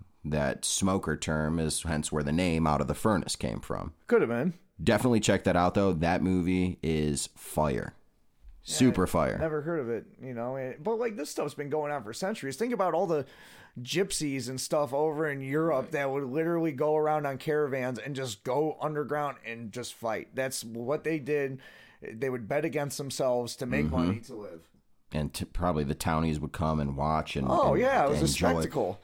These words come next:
Speaker 1: Yeah,
Speaker 2: It was
Speaker 1: traveling
Speaker 2: like the
Speaker 1: and
Speaker 2: cir-,
Speaker 1: fighting.
Speaker 2: yeah, it was like the circus coming to town. That's what it was.
Speaker 1: It's crazy.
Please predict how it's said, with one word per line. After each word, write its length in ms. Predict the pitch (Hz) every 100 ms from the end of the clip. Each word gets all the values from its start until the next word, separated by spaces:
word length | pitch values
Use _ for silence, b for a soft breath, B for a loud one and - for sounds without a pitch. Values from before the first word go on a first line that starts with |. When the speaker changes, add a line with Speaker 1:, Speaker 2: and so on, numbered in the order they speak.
| -
Speaker 1:
Yeah, 160 | 165
Speaker 2:
It 40 | -
was 420 | - - _ _
Speaker 1:
traveling 360 | - 104 90 -
Speaker 2:
like 140 | -
the 40 | 87
Speaker 1:
and 80 | -
Speaker 2:
cir-, 140 | 233
Speaker 1:
fighting. 340 | - 165 190 196
Speaker 2:
yeah, 220 | 269 170
it 40 |
was 100 | 147
like 120 | 170
the 80 | 160
circus 380 | 170 233 240 175
coming 260 | - 120 113
to 80 |
town. 300 | 110 123 90
That's 200 | 104 151 -
what 100 | 131
it 80 |
was. 400 | 110 220 214 202 - -
Speaker 1:
It's 180 | 104 -
crazy. 540 | - 80 73 69 69